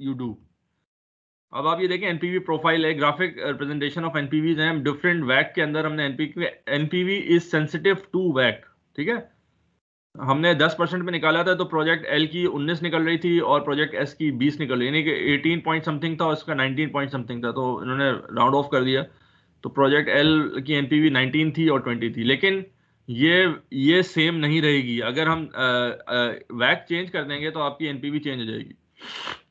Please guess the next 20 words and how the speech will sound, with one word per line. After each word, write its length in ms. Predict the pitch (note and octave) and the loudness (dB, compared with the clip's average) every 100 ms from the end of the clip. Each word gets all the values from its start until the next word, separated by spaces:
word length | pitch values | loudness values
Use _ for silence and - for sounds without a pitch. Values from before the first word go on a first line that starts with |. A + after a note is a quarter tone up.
| _ _ | _ _
ठीक 120 | C3+ | -6
है 60 | G#3 | 0
ना? 80 | F#3 | 0
अ, 560 | - D3 C#3+ C#3 C3 | 2 6 6 6 4
इस, 200 | C#3+ C#3+ | 0 -2
इसके 280 | - D#3 F#3+ | -6 -4 0
अंदर 280 | F3 F3+ F3 | 2 4 2
तो 120 | F3 | 4
आपने 320 | D#3+ D#3 D#3+ | 4 4 0
select 300 | D#3+ D3+ D#3 | -4 -2 -2
किया 160 | D#3+ D3 | -2 -2
था 100 | C3+ | -2
प्रोजेक्ट, 680 | C3+ C#3 D3+ D#3 - _ - | -2 -2 -2 -2 -8 _ -8
अ, 120 | B2+ B2 B2 A#2+ A2 - _ _ _ _ _ - A#2 | -2 2 2 0 -2 -12 _ _ _ _ _ -8 -4
अ, 220 | A2+ - | -4 0
एस 180 | D3 D3 | -2 -2
को, 120 | A#2+ | -8
ठीक 160 | A2+ C#3+ | -6 -6
है 60 | |
ना? 200 | G#3+ C3 | -8 -10